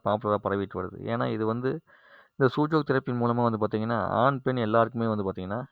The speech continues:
எளிமையா வைத்தியம் பார்க்க முடியும். இப்ப அக்குபஞ்சர், பாடி அக்குபஞ்சர்ல வந்து பார்த்தீங்கன்னா, ஒரு குறிப்பிட்ட இடங்களுக்கெல்லாம் வந்து ஊசி போடுறதுக்கு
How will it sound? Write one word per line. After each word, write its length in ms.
எளிமையா 400
வைத்தியம் 360
பார்க்க 220
முடியும். 200
இப்ப 180
அக்குபஞ்சர், 460
பாடி 240
அக்குபஞ்சர்ல 460
வந்து 120
பார்த்தீங்கன்னா, 320
ஒரு 100
குறிப்பிட்ட 340
இடங்களுக்கெல்லாம் 520
வந்து 160
ஊசி 220
போடுறதுக்கு 420